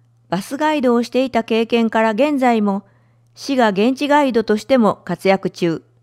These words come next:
これまで十年間信楽で手作り市であるゲナゲナ市を主催。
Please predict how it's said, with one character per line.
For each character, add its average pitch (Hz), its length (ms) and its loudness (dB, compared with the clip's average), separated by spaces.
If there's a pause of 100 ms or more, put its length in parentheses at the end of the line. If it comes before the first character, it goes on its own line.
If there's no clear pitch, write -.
(920)
こ 170 120 -2
れ 220 80 2
ま 262 160 2
で 247 120 0
十 233 240 2
年 240 220 2
間 196 260 0
信 190 180 -2
楽 240 300 2
で 226 260 -2 (120)
手 180 140 0
作 226 280 -2
り 277 140 2
市 240 180 -2
で 220 100 4
あ 220 100 4
る 196 200 -2 (500)
ゲ 185 160 2
ナ 233 160 2
ゲ 262 140 2
ナ 269 180 4
市 208 280 0
を 180 220 2
主 - 160 -10
催。 165 320 0